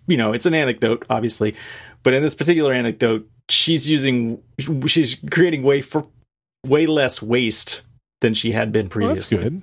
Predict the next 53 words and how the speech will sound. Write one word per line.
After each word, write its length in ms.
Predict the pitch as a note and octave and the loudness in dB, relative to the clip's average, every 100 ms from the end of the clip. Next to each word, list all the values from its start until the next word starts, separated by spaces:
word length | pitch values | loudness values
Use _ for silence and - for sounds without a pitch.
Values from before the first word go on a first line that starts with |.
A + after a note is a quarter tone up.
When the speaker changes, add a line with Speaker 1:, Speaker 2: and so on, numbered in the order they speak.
| - | -4
Speaker 2:
All 80 | E3+ | 0
right. 220 | A#2 C3 F3+ | 0 -2 -6
F-, 100 | - | -4
I'll 160 | C#3+ | -2
ta-, 180 | F#3 C3+ - | 0 -2 -2
I'll 200 | D3 E3 | -2 0
Speaker 1:
So. 60 | A#2+ | 0
Speaker 2:
accept 280 | G2 A2 | 0 -2
that. 240 | - D#2+ - - - - - | -4 -10 -12 -18 -20 -20 -8
Um, 240 | A#2 G#2 G#2 | -2 -2 0
I 120 | B2+ | 0
didn't 180 | C#3+ C#3+ | 0 -2
typically 280 | C3 C3 A#2+ | -2 -2 -2
Speaker 1:
Yeah. 60 | A2 | 0
Speaker 2:
break 240 | A2 G#2 | -2 0
my 100 | G#2+ | -2
old 140 | F#2 | -2
ones, 140 | F#2+ G#2 | -4 -4
but 100 | A2 | -4
I 40 | |
know 80 | A2+ | -4
what 160 | A2 - | -6 -8
you 60 | |
mean. 260 | D#2+ E2 C3 _ _ _ _ - | -10 -10 -14 _ _ _ _ -2
The, 400 | B2 B2 A#2+ A#2+ _ _ _ _ - | 0 2 0 -4 _ _ _ _ -4
uh, 100 | D3+ | -2
there 240 | E3+ C#3 | 2 2
is 120 | D#3 D#3 | 2 -2
something 180 | D3 | -4
funny 240 | B2+ A#2+ A2+ | -2 -2 0
to 40 | |
me 120 | G#2+ | 0
with 80 | G2+ | -2
the 80 | G2 | -4
Power 260 | - G2+ G#2 | -2 0 0
Beats, 240 | A2 A2 | -2 -4
'cause, 160 | - A2 | -2 -2
you 60 | |
know, 180 | G2+ G2 | -2 -4
for 140 | F#2 | -4
those 220 | A2+ A2 - | -2 -2 -4
who 100 | F2+ | -10
can't 280 | - G#2+ | -8 -8
visualize 480 | G2 G#2+ G#2+ G#2 G#2 | -4 -4 -2 -2 -2
them, 120 | G#2 | -4
if 80 | F#2+ | -6
you 80 | F2+ | -6
haven't 180 | F#2+ F2+ | -6 -6
Googled 240 | F#2 F#2 | -6 -6
them, 240 | F#2 F#2 - | -4 -8 -8
you 60 | |
know, 100 | G2 | -8
they, 200 | F2 F2+ | -4 -6